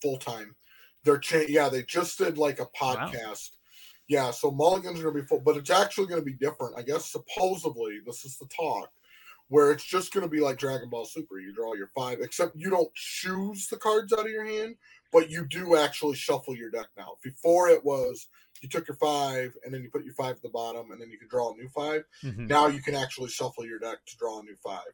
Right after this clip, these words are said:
Speaker 1: which is, um, I'm very excited about.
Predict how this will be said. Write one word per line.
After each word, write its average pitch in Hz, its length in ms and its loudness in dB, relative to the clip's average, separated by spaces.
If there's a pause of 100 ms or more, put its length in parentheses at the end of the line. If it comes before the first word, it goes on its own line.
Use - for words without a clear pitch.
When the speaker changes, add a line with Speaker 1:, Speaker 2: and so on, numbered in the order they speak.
Speaker 1:
which 123 320 -6
is, 120 460 -6 (140)
um, 98 180 -18 (1080)
I'm 147 140 2
very 139 300 6
excited 120 440 0
about. 117 360 -6